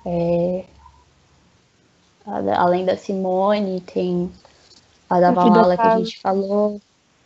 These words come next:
Speaker 1: a Frida Kahlo, tem escritoras, é,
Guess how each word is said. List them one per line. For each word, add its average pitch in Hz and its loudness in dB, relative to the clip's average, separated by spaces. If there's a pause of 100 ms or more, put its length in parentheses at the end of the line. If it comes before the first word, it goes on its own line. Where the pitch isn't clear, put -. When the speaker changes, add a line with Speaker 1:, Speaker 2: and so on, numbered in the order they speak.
(340)
Speaker 1:
a 196 0
Frida 190 0
Kahlo, 185 -2 (540)
tem 185 -2
escritoras, 208 2 (640)
é, 180 -4